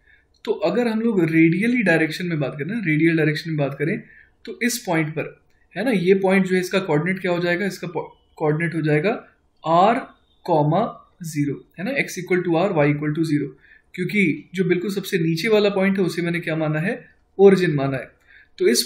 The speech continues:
पॉइंट के ऊपर हम लोग देख पा रहे हैं कि फ्लूइड की हाइट कितनी है, z है, जिसकी वैल्यू है omega square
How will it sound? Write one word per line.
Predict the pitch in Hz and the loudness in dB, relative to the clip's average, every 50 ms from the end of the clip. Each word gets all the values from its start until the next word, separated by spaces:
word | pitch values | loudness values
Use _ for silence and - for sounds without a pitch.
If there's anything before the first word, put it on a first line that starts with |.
| - | 0
पॉइंट | 208 208 214 226 226 | 0 0 0 0 -2
के | - 233 214 | -2 -4 -2
ऊपर | 196 - - 220 202 | -2 -2 0 0 0
हम | 202 202 | 2 2
लोग | 202 185 180 | 2 2 2
देख | 185 190 185 - | 2 0 0 -2
पा | 175 165 | -2 -2
रहे | 175 202 | -2 -2
हैं | 196 | -2
कि | 196 196 | -4 -8
फ्लूइड | - - 175 180 175 | -6 -4 -2 -2 -2
की | 180 - 170 | -2 -4 -4
हाइट | 156 160 165 165 - | -2 -2 -2 -2 -2
कितनी | 185 165 - 175 175 185 | -4 -6 -4 -4 -2 0
है, | 202 180 | 0 0
z | 151 156 170 170 165 | 0 0 0 0 0
है, | 170 190 190 - - - - _ _ _ 170 | -2 -4 -6 -10 -16 -20 -20 _ _ _ -8
जिसकी | 170 165 - 208 | -6 -6 -4 -2
वैल्यू | 180 170 160 165 180 190 202 | 2 2 2 2 4 2 2
है | 208 - - | 2 0 -2
omega | 165 160 165 170 170 170 208 214 214 214 | -4 -4 -2 -2 -2 0 -2 -2 -2 -4
square | - - - 180 190 202 214 | -8 -6 -2 -2 0 0 -2